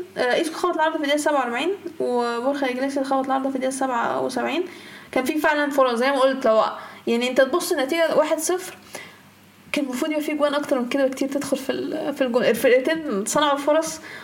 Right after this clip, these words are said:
وكانت فرصهم، آه، خطيرة الصراحة. زي ما قلت، هو حارس بيتيز والمدافع بتاع بايكانو هم ال-، كانوا شايلين الفرقة بتاعتهم الصراحة، يعني، فعشان كده النتيجة واحد صفر بس.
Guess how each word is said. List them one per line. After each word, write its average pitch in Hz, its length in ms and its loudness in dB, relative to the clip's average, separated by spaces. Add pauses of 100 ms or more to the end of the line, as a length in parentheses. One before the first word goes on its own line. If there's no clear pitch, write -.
(160)
وكانت 233 280 2
فرصهم، 269 640 2
آه، 214 320 4
خطيرة 277 320 2
الصراحة. 254 340 2
زي 277 160 4
ما 294 80 2
قلت، 302 200 2
هو 285 80 6
حارس 294 300 2
بيتيز 302 360 -2
والمدافع 254 540 2
بتاع 214 520 2
بايكانو 226 440 2
هم 285 220 0
ال-، 208 580 2 (280)
كانوا 247 180 4
شايلين 269 320 4
الفرقة 294 300 2
بتاعتهم 247 380 2
الصراحة، 233 440 0
يعني، 202 180 2
فعشان 254 260 -2
كده 269 100 0
النتيجة 277 300 2
واحد 294 200 2
صفر 254 320 2
بس. 220 200 -4